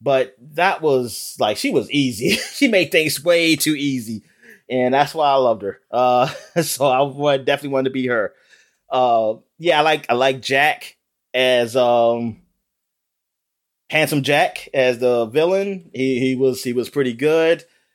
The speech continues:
Um, I like some Borderlands, uh, comedy. I, I know some people find it cringe, and I can, I can see that. Uh, but I, I'm okay with that kind of cringe. I,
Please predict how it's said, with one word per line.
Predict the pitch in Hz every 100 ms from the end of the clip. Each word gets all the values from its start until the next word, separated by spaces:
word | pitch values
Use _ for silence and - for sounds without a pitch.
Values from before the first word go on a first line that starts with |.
| _ _ -
Um, | 113 113 117 117 131
I | - 349
like | 349 330
some | - 160
Borderlands, | 135 131 120 - _ -
uh, | 127 107 101
comedy. | 98 131 104 90 82
I, | 101 139 156
I |
know | 185 214 202
some | 202
people | 185 156
find | 170 147
it | -
cringe, | 160 160 156 156
and | 185 285
I |
can, | - 113 -
I | 175 202
can | 123
see | 104 95
that. | 104 151 -
Uh, | 139 131
but | 127 170 185 - _ _ _ _ _ _
I, | 170 180 - _ _ _ _ _ _ _
I'm | 226 294
okay | 269 294
with | 208
that | 139 -
kind | 123
of | 101
cringe. | 110 95
I, | 156